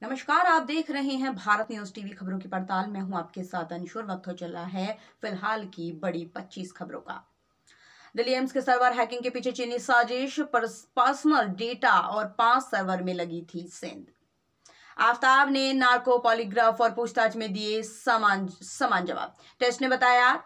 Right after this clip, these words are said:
टेस्ट में बताया चाइनीज चॉपर से शव के टुकड़े किए, महरौली के जंगलों में फेंका श्रद्धा का सिर। कर्नाटक सरकार ने ठुकराया मुस्लिम स्कूल खोलने का प्रस्ताव। राज्य में दस स्कूल खोलने के लिए मांगे गए थे पच्चीस करोड़ रुपए।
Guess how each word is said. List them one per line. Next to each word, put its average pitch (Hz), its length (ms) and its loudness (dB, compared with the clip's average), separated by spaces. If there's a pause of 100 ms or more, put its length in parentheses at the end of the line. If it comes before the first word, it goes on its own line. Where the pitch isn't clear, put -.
(100)
टेस्ट 285 220 2
में 277 100 4
बताया 240 220 4
चाइनीज 233 420 0
चॉपर 247 320 4
से 254 180 -6
शव 226 260 0
के 226 80 -4
टुकड़े 247 300 0
किए, 269 320 -2
महरौली 220 320 0
के 208 120 -4
जंगलों 226 400 0
में 185 140 -4
फेंका 185 380 -2
श्रद्धा 180 380 -6
का - 100 -10
सिर। - 160 -12 (1300)
कर्नाटक 311 340 4
सरकार 320 380 4
ने 311 100 4
ठुकराया 294 320 4
मुस्लिम 294 300 0
स्कूल 277 240 -2
खोलने 269 320 2
का 262 100 4
प्रस्ताव। 254 460 2
राज्य 233 340 2
में 254 120 0
दस 269 160 4
स्कूल 247 220 0
खोलने 240 340 0
के 233 120 0
लिए 226 120 2
मांगे 226 320 2
गए 214 260 -2
थे 214 280 -6
पच्चीस 190 540 -4
करोड़ 170 260 -6
रुपए। 160 420 -10